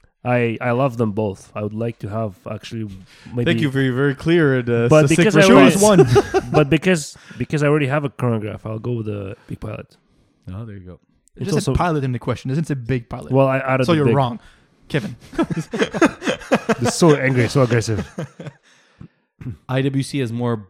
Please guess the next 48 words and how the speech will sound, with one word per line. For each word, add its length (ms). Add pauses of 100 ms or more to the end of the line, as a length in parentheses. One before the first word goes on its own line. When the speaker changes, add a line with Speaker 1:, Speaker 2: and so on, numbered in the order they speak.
(120)
Speaker 2:
brand 680 (120)
as 260
a, 120 (360)
as 280
a 80
Flieger. 580 (340)
You 100
know, 100
has 120
more 180
heritage 420
as 120
a 40
Flieger. 480 (400)
Breitling 340
is 100
more 160
versatile. 580 (380)
It's 220
more 160
dressy. 380
You 280
can 240
wear 220
that, 360
uh, 400 (460)
and 80
it's 120
more 100
popular 460 (200)
in 60
Speaker 1:
If, 60
Speaker 2:
the 60
market. 240
Speaker 1:
if 80
Bradley 320
Cooper 280
can 240
wear 200
it 300 (280)
at 140
red 180
carpet, 440 (220)
you 240
can 160
do 120
it 140
too. 180